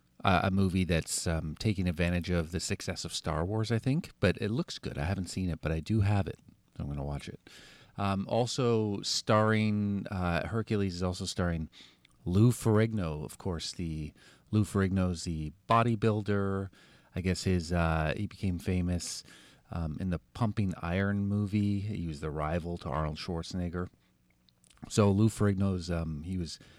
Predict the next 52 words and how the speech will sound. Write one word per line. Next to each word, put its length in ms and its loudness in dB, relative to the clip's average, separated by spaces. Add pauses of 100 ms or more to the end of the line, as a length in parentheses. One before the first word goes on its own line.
(180)
Mister 300 2
Universe 580 0
a 40 -6
couple 260 -4
times 340 0
in 80 -2
the 80 -2
seventies. 580 0 (540)
He's, 240 -4
uh, 160 0
if 100 -6
you 60 4
haven't 180 4
seen 260 0
him, 320 0 (120)
um, 340 -8
he's 120 -12
a 40 -6
big 200 -4
dude. 240 -4 (880)
He's, 100 -20
uh, 160 -12
super 380 0
ripped. 360 -2 (240)
He 200 -2
doesn't 240 -2
even 180 -2
look 160 -6
real. 400 -6 (960)
Um, 420 4
he's 160 2
done 160 4
a 40 -2
few 220 -2
other 200 2
movies, 400 -2
too, 220 2
and 120 2
shows 380 2
and 100 0
stuff 240 0
like 140 0
that. 240 0
I 80 0
guess 180 -2
he 80 -4
was 140 -4
in 140 -2
The 100 -6
King 280 -2
of 140 -8
Queens 800 0